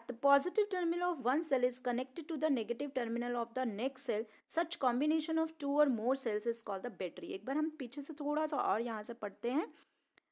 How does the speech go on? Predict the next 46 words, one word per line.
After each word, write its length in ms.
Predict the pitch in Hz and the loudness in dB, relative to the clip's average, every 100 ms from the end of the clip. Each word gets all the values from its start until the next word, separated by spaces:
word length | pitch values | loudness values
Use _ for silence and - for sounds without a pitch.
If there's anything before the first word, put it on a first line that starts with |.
| - | 2
देखिए, 340 | 226 226 190 - | 2 2 -4 2
in 120 | 294 | 2
table 280 | 311 320 339 | 2 0 0
fourteen 440 | 254 220 262 285 | 0 0 0 2
point 240 | 285 277 | 2 2
one 160 | 285 277 | 2 2
देखिए, 280 | 247 - 294 | 2 0 -2
बैटरी 300 | 220 214 240 | 0 0 -2
के 120 | 262 | 0
बारे 200 | 240 233 | 2 2
में 160 | 247 247 | -2 -2
क्या 200 | 220 220 | -2 -2
कहा 220 | 254 254 | -2 -2
गया 220 | 247 254 | 0 0
है। 160 | 277 - - - - | 0 -2 -8 -10 0
Do 80 | 269 | 2
you 160 | 320 | 4
know 240 | 311 403 285 | 4 4 4
what 160 | 254 339 | 2 2
is 100 | 320 | -2
battery? 360 | 269 269 311 415 - _ 254 | 0 0 2 2 2 _ -6
Look 100 | - | -2
at 120 | 277 | -2
the 100 | 370 359 | -2 0
symbol 240 | 320 311 339 | 0 2 2
of 100 | 320 | 2
battery। 380 | 302 294 302 320 320 _ _ 202 | 2 0 0 -4 -4 _ _ -8
Can 160 | 190 226 | -4 2
you 80 | 294 | 4
make 180 | 311 302 | 4 4
out 220 | 320 285 | 4 4
what 220 | 247 247 240 254 | 2 0 2 2
battery 300 | 240 269 277 | 0 -2 -2
could 240 | 277 233 | -2 0
be? 140 | 285 294 302 _ _ - | 0 -2 -8 _ _ -4
For 60 | 466 - | -2 0
some 160 | 262 226 | 0 0
of 80 | 208 | 0
the 80 | 226 | 0
activities, 640 | 220 - 269 302 427 349 226 | 0 -2 -4 2 2 2 -2
we 80 | 220 214 208 208 | -4 -4 -6 -4
may 160 | 220 226 214 | -2 0 2
need 360 | 285 427 - 233 | 2 0 -2 0
more 200 | 240 370 | 2 4
than 260 | 330 254 262 | 2 2 2
one 240 | 208 220 | 2 0